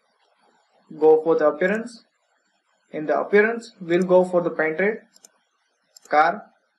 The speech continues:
and we'll select here gloss blue. Now we'll save it. So we'll go for save as. And make sure that you are saving all the components in the same folder that we have created earlier. Now here we'll give it name,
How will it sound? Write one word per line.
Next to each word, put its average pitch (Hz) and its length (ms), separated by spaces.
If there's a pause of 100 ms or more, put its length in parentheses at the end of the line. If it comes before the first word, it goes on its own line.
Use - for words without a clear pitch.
(360)
and 139 280
we'll 156 140
select 185 320
here 208 260 (120)
gloss 156 240
blue. 220 300 (2250)
Now 151 300
we'll 156 140
save 185 260
it. 233 240 (400)
So 156 300
we'll 160 180
go 165 200
for 165 220
save 165 200
as. 226 240 (1500)
And 151 320
make 175 160
sure 214 260
that 214 160
you 196 120
are 196 80
saving 190 340
all 165 200
the 185 100
components 185 640
in 156 120
the 151 80
same 170 260
folder 196 360
that 160 200
we 151 100
have 147 140
created 143 320
earlier. 156 400 (1160)
Now 147 320
here 214 260
we'll 196 160
give 190 160
it 190 140
name, 190 400